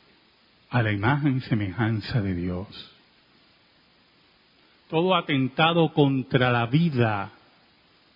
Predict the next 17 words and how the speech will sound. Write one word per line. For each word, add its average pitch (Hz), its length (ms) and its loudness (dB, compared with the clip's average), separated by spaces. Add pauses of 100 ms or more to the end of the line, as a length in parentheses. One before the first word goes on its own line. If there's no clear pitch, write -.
(320)
que 127 100 -8
no 156 140 -6
sea 180 480 -4 (800)
castigo 190 1000 0
por 143 280 2
quitar 160 460 0
la 156 180 0
vida, 214 440 0 (1900)
es 135 240 -4
una 147 200 2
rebelión 123 720 0
contra 101 440 -4
Dios. 87 300 -4 (3250)
Cuando 196 220 2
hablamos 220 580 0
del 180 160 4
aborto 170 800 0